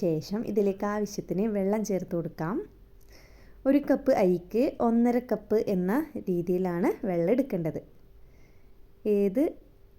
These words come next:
കപ്പിലാണോ അരി എടുത്തത്, മെഷറിംഗ് കപ്പിലല്ല, നോർമൽ ചായ കുടിക്കുന്ന ഗ്ലാസ്സിലാണെങ്കിലും ശരി, ഒരു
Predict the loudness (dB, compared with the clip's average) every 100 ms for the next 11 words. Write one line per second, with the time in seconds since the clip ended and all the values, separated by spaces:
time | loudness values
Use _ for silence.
0 | -4 -4 2 4 4 2 0 0 0 0
1 | 2 2 0 -2 0 2 0 -4 -16 -6
2 | 0 2 2 2 0 2 2 4 4 2
3 | 0 0 0 0 -2 -2 -2 -2 -2 -6
4 | -4 -4 -2 -2 -4 -2 -2 0 -2 -4
5 | -4 -4 -4 -4 -4 0 0 -2 -20 -20
6 | -20 -20 -20 -20 -20 -20 -4 4 4